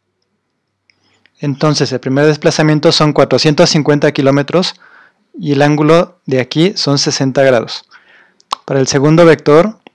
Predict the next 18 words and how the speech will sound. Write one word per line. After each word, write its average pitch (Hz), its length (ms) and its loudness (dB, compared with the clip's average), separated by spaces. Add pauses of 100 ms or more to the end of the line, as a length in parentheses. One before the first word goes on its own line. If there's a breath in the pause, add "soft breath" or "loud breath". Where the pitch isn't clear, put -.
(140)
el 139 120 -4
desplazamiento 135 720 0
es 143 80 2
de 143 80 0
mil 143 220 -2
trescientos 151 480 0
cincuenta 135 400 -2
kilómetros 147 640 -2 (500 soft breath)
y 147 100 -2
el 139 80 2
ángulo 160 320 4
es 156 280 2
de 156 260 2
ciento 147 360 0
treinta 131 300 0
y 113 60 -2
cinco 139 320 -2
grados. 117 420 -4